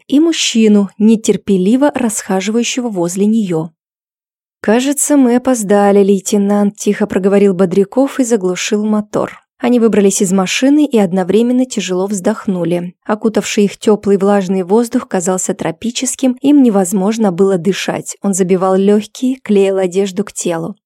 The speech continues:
Ветер затих. Гроза выдохлась, не обронив ни капли дождя. Тяжёлые тучи неохотно расползлись. Тёмное небо заблестело редкими слезами звёзд. Было так тихо, что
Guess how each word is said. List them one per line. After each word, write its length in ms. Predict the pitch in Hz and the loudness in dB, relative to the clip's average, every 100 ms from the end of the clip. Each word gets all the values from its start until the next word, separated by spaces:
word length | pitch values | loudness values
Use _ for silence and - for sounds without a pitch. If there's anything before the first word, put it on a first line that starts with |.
| _ - | _ -2
Ветер 320 | 220 254 269 | 0 0 -2
затих. 560 | 247 254 - 220 - - _ - | -2 -4 -4 -8 -8 -14 _ -4
Гроза 420 | 202 208 185 175 | 0 2 0 -2
выдохлась, 600 | 196 233 254 262 262 - - | 0 0 0 -2 -6 -6 0
не 140 | 214 | 2
обронив 420 | 202 202 202 220 | 4 2 0 -2
ни 80 | 233 | -4
капли 320 | - 180 - | -4 -6 -4
дождя. 540 | 190 196 180 165 165 185 _ _ | -4 -4 -6 -6 -6 -10 _ _
Тяжёлые 420 | 233 214 208 196 | 0 2 4 2
тучи 260 | 214 208 208 | 0 -2 0
неохотно 520 | 190 185 202 196 196 | -2 -2 -2 -2 -2
расползлись. 840 | 196 - 220 214 196 165 - - - - | -4 -6 -8 -6 -6 -6 -6 -12 -14 -2
Тёмное 400 | 220 208 202 196 | 2 4 4 2
небо 340 | 202 247 262 | 2 2 2
заблестело 720 | 214 180 175 - - 208 226 226 | 0 0 -2 -4 -2 0 0 0
редкими 640 | 175 170 - 208 208 208 _ _ | -2 -4 -2 0 0 -4 _ _
слезами 600 | - - 277 240 190 185 | -16 -8 -6 -4 -4 -4
звёзд. 580 | 185 180 156 160 - - _ _ _ _ _ _ _ | -6 -6 -6 -8 -12 -16 _ _ _ _ _ _ _
Было 320 | 220 190 196 185 | -2 2 2 0
так 200 | 208 - | -4 -4
тихо, 380 | 254 277 - | -2 -2 -4
что 580 | - - - 185 180 180 | -8 -6 -6 -4 -6 -10